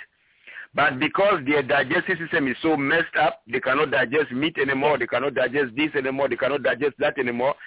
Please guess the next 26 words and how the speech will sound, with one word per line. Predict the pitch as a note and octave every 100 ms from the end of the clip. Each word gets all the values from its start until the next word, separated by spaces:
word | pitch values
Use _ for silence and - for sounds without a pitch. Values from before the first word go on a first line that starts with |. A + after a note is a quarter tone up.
| - -
"Oh, | F#3+ F3 - -
all | C#3+ D#3
right, | D3+ D3 -
I'm | C3+ C3+
going | D#3
to | C#3
become | A#2+ C#3+ C3+
a | A#2+
vegetarian." | A#2 A2+ A2+ B2 G2+ E2 G2+
These | G3 F#3
are | D#3
the | B2+ A2
midstream | G2+ C3+ F#3 G#3 G#3+ G#3 F3+ G3+ G3+ _ _ - - - F3+ F3+ F3 F3 F3 _ _ G2
vegetarians. | C#3 D3 - C#3+ B2 G2 E2 -
They | C#3
are | B2+
not | F3+ C3+
natural | D3 - D#3 C3+
born. | G2 C3 G2+ - - -
The | A#2 A2+
Indians | - D#4 G3 C#3+ C3 C#3 - -
are | A#2
the | A2
natural | G2 C3 C#3 - C#3 A#2+
born | F#2 B2 A#2+ G2+
vegetarians. | A#2+ A2 A#2 G2 -